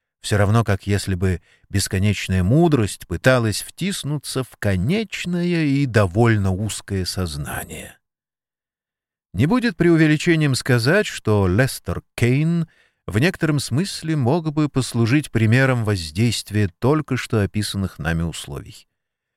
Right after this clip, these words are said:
Он обладал врожденно наблюдательным рассудком — раблезианским в своей мощи и направленностям, однако запутавшимся в многочисленных свидетельствах, в обширной панораме жизни,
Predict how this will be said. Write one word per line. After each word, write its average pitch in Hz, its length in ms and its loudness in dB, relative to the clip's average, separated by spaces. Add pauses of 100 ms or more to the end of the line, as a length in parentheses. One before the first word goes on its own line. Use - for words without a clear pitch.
(160)
Он 170 420 2 (440)
обладал 117 540 4
врожденно 131 680 0
наблюдательным 107 760 0
рассудком — 175 840 -4 (440)
раблезианским 156 1080 2
в - 60 -12
своей 120 320 0
мощи 117 420 -2
и 101 180 0
направленностям, 143 1120 -2 (420)
однако 180 800 2 (420)
запутавшимся 113 1300 0
в 90 80 -8
многочисленных 110 800 0
свидетельствах, 175 920 -6
в 107 100 0
обширной 143 560 -2
панораме 76 480 -4
жизни, 165 540 -8